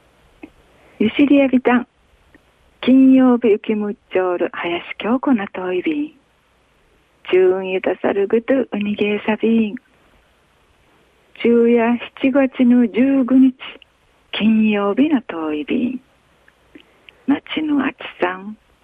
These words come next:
さらばんじやいびんや。まふっか、まひるの暑さのえだ、やのうちうて、しださるくくち。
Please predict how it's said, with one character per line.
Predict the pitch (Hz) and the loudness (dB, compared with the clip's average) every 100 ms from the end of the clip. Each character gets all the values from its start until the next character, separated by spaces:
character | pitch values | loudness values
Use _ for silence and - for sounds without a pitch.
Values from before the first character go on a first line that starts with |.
| - | -8
さ | 156 | -6
ら | 170 | -6
ば | 165 175 | -4 -6
ん | 190 | -6
じ | - - | -4 -2
や | 233 | 0
い | 269 302 | 0 0
び | 240 | 0
ん | 226 220 | 0 0
や。 | 233 247 254 226 - _ _ _ _ _ _ _ _ _ _ _ | 0 2 2 0 -8 _ _ _ _ _ _ _ _ _ _ _
ま | 170 196 | -6 -4
ふ | 226 | -6
っ | 208 _ | -8 _
か、 | - 170 - _ _ _ _ _ - | -6 -6 -6 _ _ _ _ _ -4
ま | - | -4
ひ | - 180 170 | -2 -2 -2
る | - - | -2 -4
の | - - | -4 -4
暑 | - - - | -8 -10 -6
さ | 220 220 | -2 -2
の | 220 208 | -2 -4
え | 214 226 233 | 0 2 2
だ、 | 196 180 - _ _ _ _ _ - | -2 -6 -10 _ _ _ _ _ -2
や | 185 202 196 | 0 0 -4
の | 185 | -8
う | 185 | -10
ち | - - | -8 -2
う | 196 220 | 0 0
て、 | - - - - | -2 -6 -6 -12
し | - | -6
だ | 147 185 - | -4 -4 -4
さ | 190 | -4
る | 180 | -4
く | - - | -8 -12
く | - 226 | -6 -6
ち。 | - 262 | -2 -4